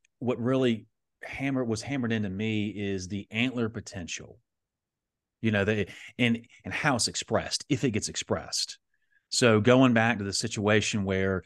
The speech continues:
you have a fawn, th-, this, this hitting a heat cycle, it, if, if, if she gets pregnant and it is a buck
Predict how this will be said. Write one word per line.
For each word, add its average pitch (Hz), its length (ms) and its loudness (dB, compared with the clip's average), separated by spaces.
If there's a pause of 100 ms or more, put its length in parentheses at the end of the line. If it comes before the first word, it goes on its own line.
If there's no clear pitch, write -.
(160)
you 101 100 -2
have 92 100 -4
a - 40 -18
fawn, 107 520 2 (320)
th-, 98 180 -6
this, 98 300 -2
this 95 280 -2
hitting 107 240 -2
a 90 40 -6
heat 101 200 -4
cycle, 90 520 -4 (1300)
it, 131 180 0 (100)
if, 123 340 2
if, 117 260 2 (140)
if 117 160 0
she 131 160 2
gets 123 100 2
pregnant 101 540 0
and 101 140 -2
it 101 100 0
is 107 180 4
a 104 100 6
buck 101 420 2